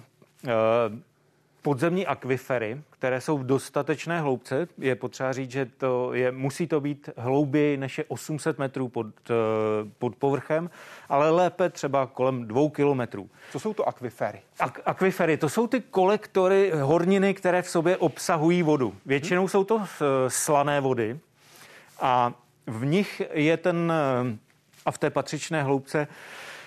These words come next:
Speaker 1: je ten, eh, oxid uhličitý, se, se může vázat a stabilizovat.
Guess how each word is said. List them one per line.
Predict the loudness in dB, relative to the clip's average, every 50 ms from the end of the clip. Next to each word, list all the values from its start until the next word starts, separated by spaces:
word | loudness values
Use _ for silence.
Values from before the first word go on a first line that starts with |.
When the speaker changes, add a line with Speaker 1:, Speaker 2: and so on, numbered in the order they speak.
| -12 -4
Speaker 1:
je | 0 2 2 2 4
ten, | 4 2 2 4 4
eh, | 4 4 4 6 6 6 6 6 4 4 2
oxid | 2 -2 -2 0 -2 0 2 4
uhličitý, | 4 4 4 2 0 -4 -6 -2 -2 -2 -2
se, | -2 -2 -4 -6 -2
se | -2 0 0
může | 0 2 2 2 2 2 0 -4 _
vázat | -6 -2 0 2 4 2 2 2 2 2 2 0 -2 -6 -6 -2
a | 0 2 2 2 2 -2 -6 -14 -20 -20 -20 -20 -16
stabilizovat. | -12 -10 -10 -4 -2 0 0 2 4 4 4 4 4 2 0 0 -2 -6